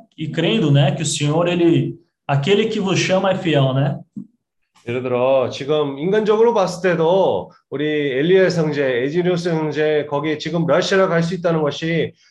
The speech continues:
Speaker 2: 거기서 여러 가지의 그런, 아, 계획 중에서도, 아, 벗어난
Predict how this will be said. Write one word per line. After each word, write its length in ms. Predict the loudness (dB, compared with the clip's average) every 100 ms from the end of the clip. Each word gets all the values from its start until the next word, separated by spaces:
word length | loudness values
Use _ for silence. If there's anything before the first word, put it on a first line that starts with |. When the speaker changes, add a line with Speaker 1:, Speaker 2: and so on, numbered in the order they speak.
| _ -4
Speaker 2:
거기서 480 | -2 0 2 2 4
여러 300 | 4 4 4
가지의 520 | 2 2 2 2 0 2
그런, 440 | 2 2 0 -4 -16 _
아, 260 | -2 -2 0
계획 320 | 4 4 4
중에서도, 1120 | 2 4 4 2 2 2 4 4 2 -2 -10 _ -4
아, 300 | -2 -2 0
벗어난 680 | 2 4 6 4 2 -6